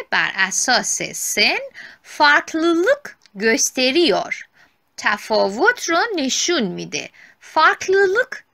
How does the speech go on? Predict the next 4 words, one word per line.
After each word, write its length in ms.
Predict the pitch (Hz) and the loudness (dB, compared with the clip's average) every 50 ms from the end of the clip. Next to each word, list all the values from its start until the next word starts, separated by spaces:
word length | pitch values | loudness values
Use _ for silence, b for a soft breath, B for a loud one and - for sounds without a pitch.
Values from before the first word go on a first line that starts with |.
| _ _ _ - | _ _ _ -14
تفاوت. 920 | - - 233 202 214 - - 214 190 180 180 208 240 202 - - - - _ _ b b b b b b b 196 | -6 -4 -2 -2 -4 -4 -2 -2 -2 0 -2 -2 -4 -4 -4 -6 -10 -20 _ _ b b b b b b b -6
Gençler، 800 | 190 226 247 277 294 320 349 330 - - 359 381 427 539 622 622 587 - - _ _ - | -2 0 2 2 2 2 0 -2 -4 -2 2 4 4 4 4 2 0 -2 -8 _ _ -8
جوونها، 760 | 190 208 202 180 185 175 180 180 175 175 202 - 302 370 480 539 - B B B B B - 381 | -2 0 0 2 0 0 -4 -6 -8 -8 -6 -2 0 0 0 0 -2 B B B B B 0 2
her 220 | 453 539 571 554 | 4 6 6 4